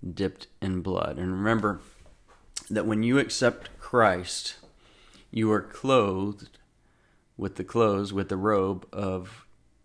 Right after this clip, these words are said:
God, of Jesus. He essentially wrap-, takes off his kingly robe because he is the king, and he wraps it around you, right? So you're clothed in his righteousness. Think about that. Think about,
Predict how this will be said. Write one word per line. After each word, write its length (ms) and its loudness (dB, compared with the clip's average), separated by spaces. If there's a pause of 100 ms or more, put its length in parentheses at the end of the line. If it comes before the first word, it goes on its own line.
(140)
God, 460 -2 (100)
of 160 -10
Jesus. 600 -4 (680)
He 140 -6 (580)
essentially 380 -2
wrap-, 400 2
takes 300 -2
off 340 2
his 400 2 (400)
kingly 440 6
robe 540 4 (320)
because 460 0
he 120 0
is 180 -2
the 80 -6
king, 540 -2 (220)
and 100 -4
he 60 -2
wraps 360 2
it 60 -8
around 460 0
you, 260 -10 (720)
right? 420 -2
So 140 -4
you're 160 -2
clothed 960 6
in 120 -6
his 240 -4
righteousness. 760 -4
Think 220 -4
about 300 -6
that. 200 -12
Think 200 -4
about, 340 2